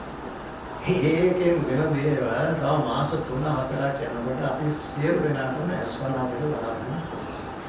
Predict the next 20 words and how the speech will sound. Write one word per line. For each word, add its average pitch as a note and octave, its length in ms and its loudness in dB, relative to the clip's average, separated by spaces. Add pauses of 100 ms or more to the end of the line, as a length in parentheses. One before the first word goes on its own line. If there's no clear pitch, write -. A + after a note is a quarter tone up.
(1800)
ආචාර්ය D#3 520 10
නන්දලාල් F#3 560 8
වීරසිංහ D#3 540 2 (340)
මහා D3+ 260 -2
බංකුවේ D#3+ 440 2
අගමැතිතුමා B2+ 920 -2 (220)
කීප A3 300 -2
වතාවක් E3+ 400 6
කිව්වා. B2 260 -2
එක B2+ 100 -2
වතාවක් D3+ 360 2
නෙවෙයි, A#2 220 -4
බොහොම F3 280 0
පැහැදිලිව - 520 0
කිව්වා. - 460 -6 (680)
මේ D3 200 0
ණය D3 380 4 (120)
ප්‍රතිව්‍යුහගත E3+ 760 2
කිරීමේ D3+ 540 2
වැඩපිළිවෙලට D3 800 0